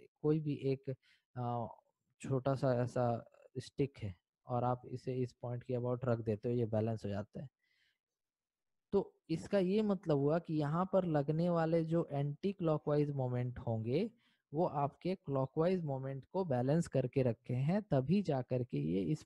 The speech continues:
point के about, इस pivot के about ये balanced है। इसी को हम लोग कहते हैं principle of moment, principle of moments,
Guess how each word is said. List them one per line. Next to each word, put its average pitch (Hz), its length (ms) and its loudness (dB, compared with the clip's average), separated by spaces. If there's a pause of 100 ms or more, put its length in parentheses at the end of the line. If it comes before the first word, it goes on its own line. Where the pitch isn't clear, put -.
point 131 340 0
के 131 240 2
about, 131 380 2
इस 127 260 -2
pivot 127 380 0
के 143 140 -2
about 139 400 -2
ये 202 200 0 (720)
balanced 127 680 0
है। 107 460 -6 (260)
इसी 190 240 -2
को 170 120 -4
हम 143 140 -2
लोग 135 200 -4
कहते 120 340 -6
हैं 175 260 -4 (460)
principle 131 680 -4
of 214 120 -2 (140)
moment, 107 560 -6 (480)
principle 123 580 -2
of 233 140 2 (540)
moments, 120 500 -2